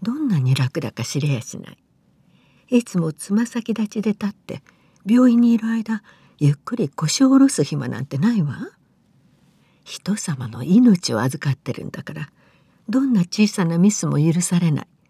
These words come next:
一秒だって気が抜けないの。それでもこの仕事をしたいと思うのはね、どんなに医学が進んでも、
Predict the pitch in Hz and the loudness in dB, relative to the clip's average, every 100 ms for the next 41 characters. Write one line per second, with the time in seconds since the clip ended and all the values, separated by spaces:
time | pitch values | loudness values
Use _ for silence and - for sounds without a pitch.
0 | _ _ _ _ _ - 175 - 302 311 | _ _ _ _ _ -2 -2 -2 -2 -2
1 | 151 135 - 214 - 147 143 139 147 147 | -2 -6 -6 -8 0 4 4 2 2 0
2 | 139 110 - _ _ _ _ _ _ _ | 0 -2 -10 _ _ _ _ _ _ _
3 | _ _ - 190 220 233 277 254 - 131 | _ _ -6 -4 -2 0 2 2 2 0
4 | 139 - 135 123 151 139 - 156 156 135 | 0 0 -4 -4 -4 -6 -4 -4 -2 0
5 | 139 143 131 - 131 175 285 _ _ _ | 2 2 0 -4 -4 -4 -4 _ _ _
6 | _ _ _ _ _ _ 233 254 254 214 | _ _ _ _ _ _ 0 2 4 4
7 | 185 202 208 190 185 175 175 - 175 196 | 4 6 6 4 0 -2 -2 -4 -4 0
8 | 190 190 208 139 | 0 0 -2 -2